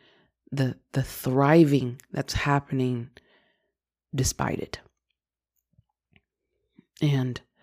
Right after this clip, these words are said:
he said, "The, those who survive this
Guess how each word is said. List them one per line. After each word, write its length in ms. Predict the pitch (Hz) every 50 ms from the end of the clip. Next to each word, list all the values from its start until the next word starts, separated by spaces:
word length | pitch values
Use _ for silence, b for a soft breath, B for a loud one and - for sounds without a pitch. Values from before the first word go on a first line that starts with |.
| _ _
he 180 | - 156 139
said, 360 | 135 - 135 131 131 127 - b b b b b b b b b b b b b b _ _ _ _ _ _ _
"The, 320 | - 139 147 143 147 151 -
those 340 | - 139 151 160 170 160 -
who 120 | - 165 143
survive 720 | - - 139 139 131 127 143 147 147 143 135 127 117 117
this 480 | 135 139 131 120 - - - - -